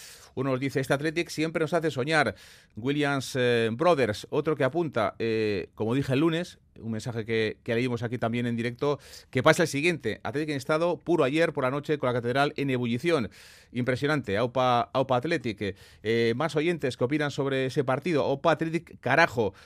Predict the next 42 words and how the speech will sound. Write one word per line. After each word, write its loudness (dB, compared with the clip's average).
Eh, 2
otro 0
que 2
dice, 0
eh, 2
"Ganamos, -2
eh, 2
pero 0
siempre 0
con 0
algo 4
de 4
sufrimiento". -2
Aupa, 4
aupa 4
Leones. 0
Eh, -2
un 2
partido, 2
Alberto, 2
decíamos 0
antes, -4
de -6
los -4
que -6
seguramente, -2
aunque -4
mucha -6
gente -4
anoche -6
de -2
los -6
cincuenta -4
y 0
un -4
mil -6
casi -4
que -8
estuvieron -6
en -6
San -4
Mamés -4